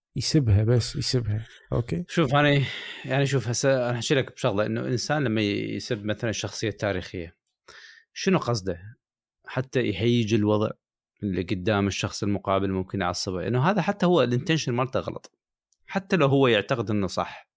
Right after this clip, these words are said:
Speaker 2: سواء لعنة أو كذا، بس أنت لما تحكيها،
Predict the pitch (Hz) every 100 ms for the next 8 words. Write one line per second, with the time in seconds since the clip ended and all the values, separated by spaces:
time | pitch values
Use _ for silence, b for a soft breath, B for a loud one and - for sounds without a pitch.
0 | _ _ _ _ _ _ - 90 78 101
1 | 95 95 92 87 92 98 85 92 147 139
2 | 131 - 117 113 110 101 - 131 101 87